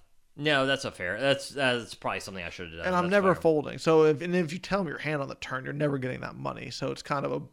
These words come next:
Speaker 2: super bummer if you don't stack him here.
Speaker 1: Uh, well, I mean, I did. I, uh, a queen comes on the ri-,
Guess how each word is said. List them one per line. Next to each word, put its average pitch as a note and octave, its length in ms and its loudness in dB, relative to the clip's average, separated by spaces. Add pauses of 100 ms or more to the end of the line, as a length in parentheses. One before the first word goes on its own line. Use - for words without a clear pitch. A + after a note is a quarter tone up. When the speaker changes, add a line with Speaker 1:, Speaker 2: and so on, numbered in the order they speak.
(140)
Speaker 2:
super F3 380 0
bummer C3+ 280 -2
if - 100 -10
you C#3 80 -2
don't C3+ 180 -2
stack A#2+ 340 -8
him B2+ 140 -14
here. B2+ 340 -14 (600)
Speaker 1:
Uh, G#2 200 -4
well, A2+ 180 -2
I A2 40 -4
mean, A2+ 160 0
I A2 100 2
did. A#2 320 -6
I, B2 520 -2
uh, A#2+ 260 2 (340)
a C3+ 100 -2
queen E3 520 -4
comes B2+ 280 -8
on G#2+ 180 -6
the F#2+ 80 -6
ri-, F#2+ 400 0